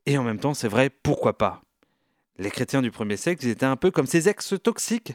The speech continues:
qui transforment toutes les occasions en célébration de leur personne. Donc la Saint-Valentin est la fête des amoureux ou de l'amour, un des deux, choisissez.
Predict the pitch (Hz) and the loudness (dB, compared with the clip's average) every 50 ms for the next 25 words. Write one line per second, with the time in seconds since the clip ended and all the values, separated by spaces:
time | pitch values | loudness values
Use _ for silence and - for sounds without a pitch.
0 | - - - 170 - - 165 156 - - 160 160 175 165 - - 165 - - 135 | -12 -10 -8 -8 -6 -4 -4 -4 -2 -2 -4 -4 -4 -4 -6 -8 -6 -2 -2 -2
1 | 127 131 127 - 143 131 123 131 143 135 - _ - 165 - - 151 131 117 110 | 0 0 0 0 0 0 0 0 -2 -2 -2 _ -4 -2 0 0 0 0 0 0
2 | 104 101 - - 139 147 147 _ _ _ - 117 113 135 147 139 120 - - 90 | -2 -2 -2 -4 -6 -6 -6 _ _ _ -10 -4 0 0 2 0 0 -4 -6 -8
3 | - - - - - - _ _ _ _ _ _ _ _ _ _ _ _ _ _ | -6 -8 -10 -10 -12 -16 _ _ _ _ _ _ _ _ _ _ _ _ _ _
4 | _ _ _ - - - 147 160 185 175 - - - 175 185 - - 185 170 147 | _ _ _ -12 -8 -4 -2 -2 -2 -2 -4 -4 -2 -2 0 0 0 0 0 0
5 | 123 117 - - 170 175 - - - - - - _ _ - 233 240 - - - | 0 0 0 -2 -2 -2 -4 -14 -18 -18 -20 -20 _ _ 0 0 0 -2 -2 -2
6 | 156 156 - - 170 160 147 147 131 123 127 120 117 110 110 139 147 - _ - | -2 -2 -2 -2 -4 -2 0 0 0 0 0 0 0 2 2 0 0 0 _ 0
7 | 220 233 190 165 147 123 120 110 107 107 110 127 143 - - - 139 139 127 120 | 0 2 4 4 4 4 2 0 0 0 0 -2 -2 -2 -2 -2 -2 0 -2 -4
8 | 104 110 123 - - - 165 131 113 98 - - 127 139 | -4 -4 -6 -4 -2 -4 -2 -2 -4 -8 -6 -4 -4 -4